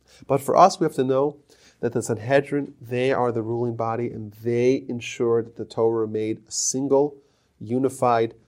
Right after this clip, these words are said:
religion. And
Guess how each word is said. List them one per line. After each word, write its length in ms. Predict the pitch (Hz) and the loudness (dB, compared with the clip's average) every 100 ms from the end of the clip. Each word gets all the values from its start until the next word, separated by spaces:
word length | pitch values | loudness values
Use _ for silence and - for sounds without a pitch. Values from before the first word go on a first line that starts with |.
| _ _ _ _ - | _ _ _ _ -8
religion. 880 | 117 117 117 139 147 196 262 - - _ _ _ _ _ _ _ _ _ _ _ _ _ - - | -2 2 8 10 10 8 8 4 -4 _ _ _ _ _ _ _ _ _ _ _ _ _ -8 0
And 500 | 143 143 139 135 | 2 4 2 0